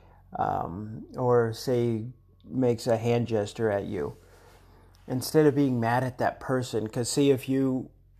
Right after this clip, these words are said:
if somebody were to post in one of these groups and say, "Hey, you know, this happened, what should I do?"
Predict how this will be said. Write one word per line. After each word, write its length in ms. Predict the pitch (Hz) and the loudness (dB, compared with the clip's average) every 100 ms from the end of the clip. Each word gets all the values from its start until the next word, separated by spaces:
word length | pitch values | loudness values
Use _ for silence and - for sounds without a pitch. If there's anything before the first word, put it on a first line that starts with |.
| - | -6
if 160 | 139 | -6
somebody 360 | - 143 139 127 | 0 0 2 0
were 180 | 127 123 | 2 2
to 60 | |
post 400 | 110 131 127 - | 0 0 0 0
in 80 | 123 | -2
one 140 | 117 | -2
of 80 | 117 | -2
these 180 | 110 101 | -2 -4
groups 500 | - 123 120 - - - - - - - - | -2 0 -2 -4 -16 -18 -20 -20 -20 -20 -10
and 160 | 107 107 | -6 -4
say, 180 | 117 113 | -2 0
"Hey, 340 | 123 131 123 | 2 4 4
you 140 | 123 | 2
know, 200 | 117 113 | 0 0
this 200 | 110 117 | 0 0
happened, 380 | - 117 117 113 | 0 0 0 -2
what 160 | 110 107 | -2 -2
should 160 | 123 | -4
I 100 | 110 | -4
do?" 440 | 101 104 110 95 | -4 0 2 2